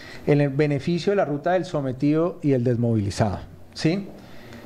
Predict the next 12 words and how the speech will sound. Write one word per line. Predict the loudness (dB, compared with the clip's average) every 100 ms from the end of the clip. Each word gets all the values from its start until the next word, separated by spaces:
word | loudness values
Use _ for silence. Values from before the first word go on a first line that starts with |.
| 0
Beneficios | 2 4 4 4 2 2
psicológicos, | -2 -8 -2 0 2 0 -2 -2
atención | -2 -2 0
inmediata | 0 2 2 2 0
brindada | 0 0 0 0
por | 0
las | 0
unidades | 0 0 2
militares | 2 2 2 2 0
y |
beneficios | 0 0 0 2 2 0 0
preliminares | 2 2 2 0 2 0 -2